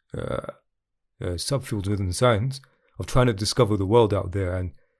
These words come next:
seeing all its wonders and its beauties. Like, they're never satisfied with, uh, just sticking to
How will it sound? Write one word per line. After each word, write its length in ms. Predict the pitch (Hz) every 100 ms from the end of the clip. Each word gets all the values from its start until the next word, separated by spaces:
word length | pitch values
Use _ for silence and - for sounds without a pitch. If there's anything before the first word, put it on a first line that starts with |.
| _
seeing 280 | - 113 110
all 140 | 110
its 120 | 98
wonders 400 | 101 117 113 101
and 140 | 98 90
its 100 | 85
beauties. 400 | 107 135 123 87
Like, 100 | 90
they're 100 | 101
never 340 | 123 131 120 - _ _ _
satisfied 720 | - - 147 110 - 107 95
with, 380 | 98 95 90 - _ _ _ -
uh, 300 | 90 87 98
just 360 | 104 - - - _ _
sticking 440 | - - 113 113 107
to 280 | 113 95